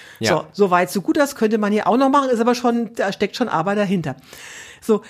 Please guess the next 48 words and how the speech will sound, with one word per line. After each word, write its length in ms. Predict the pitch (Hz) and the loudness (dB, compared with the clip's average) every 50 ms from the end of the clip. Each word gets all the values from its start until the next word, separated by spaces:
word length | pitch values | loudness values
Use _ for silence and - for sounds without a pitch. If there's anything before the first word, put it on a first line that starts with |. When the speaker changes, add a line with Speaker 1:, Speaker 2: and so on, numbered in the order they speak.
| - - - | -10 -2 0
Speaker 2:
aber 120 | 214 233 | 4 4
er 60 | 262 | 4
geht 140 | 254 269 247 | 4 2 2
dann 120 | 254 240 226 | 2 2 0
also 180 | 196 185 208 | 0 -2 0
noch 260 | 202 254 359 - - | 2 2 2 2 2
weiter. 240 | 220 214 202 208 220 | 2 2 4 4 2
Er 180 | 214 208 208 196 | 0 -2 -2 -2
sagt, 220 | 208 240 247 - - | -2 -2 -2 -2 -2
„Na 160 | 233 214 214 | 0 0 2
ja, 180 | 262 320 330 | 2 2 2
jetzt 240 | 285 233 226 214 - | 2 2 0 0 -2
in 120 | 254 240 214 | -4 -2 0
der 180 | 208 190 185 | 2 2 2
Wüste, 580 | 190 233 349 427 - - - 247 294 302 - - | 2 2 0 0 -2 0 2 2 2 0 -2 -8
äh, 260 | 123 117 123 175 226 | -12 -6 0 0 0
ist 200 | 240 247 233 - | 0 0 -4 -2
die 100 | 233 202 | -2 0
Wasserquelle, 560 | 202 220 247 311 302 302 - - 254 247 247 | 0 2 2 2 0 0 2 2 2 2 2
wenn 80 | 233 226 | 2 2
du 60 | 220 | 2
da 80 | 220 214 | 2 2
jetzt 120 | 208 226 | 2 2
im 60 | 208 | 0
April 320 | 190 180 - - 320 359 339 | 0 0 0 -2 -2 0 0
langläufst, 520 | 254 190 185 185 175 160 160 202 - - | 0 0 0 2 2 2 2 2 2 0
dann 120 | 240 214 | -2 -2
hat 100 | 196 214 | 0 0
die 40 | 233 | 0
natürlich 300 | 226 214 202 208 208 196 | 0 0 0 2 0 0
noch 120 | 196 180 175 | 0 2 0
Wasser. 280 | 254 339 - - - | 0 0 2 0 -2
Kommst 280 | - - 214 220 220 - | 0 0 -2 -2 0 2
du 60 | 233 | 2
jetzt 220 | 208 208 - - | 2 2 2 0
da 60 | 202 175 | 0 0
im 120 | 190 180 | 0 0
Mai 240 | 185 196 247 359 381 | 0 2 2 0 0
vorbei, 320 | - 220 175 180 165 156 | 0 0 0 2 2 0
sieht 140 | 156 170 175 | 0 0 -2
das 140 | 196 190 - | -4 -4 -2
vielleicht 200 | - 214 214 - | -2 -2 -2 0
schon 120 | 262 220 | -2 -2
anders 300 | - 170 170 170 160 - | 0 0 0 0 0 -2
aus.“ 280 | - 87 85 92 - - - - - - - - - _ | -2 -4 -4 -6 -8 -12 -18 -20 -18 -18 -18 -20 -12 _
Das 160 | - 175 151 | -6 -4 -2
Speaker 1:
Mhm. 60 | 120 120 | 0 0
Speaker 2:
heißt, 340 | 180 226 302 381 - - | 2 2 2 2 0 -4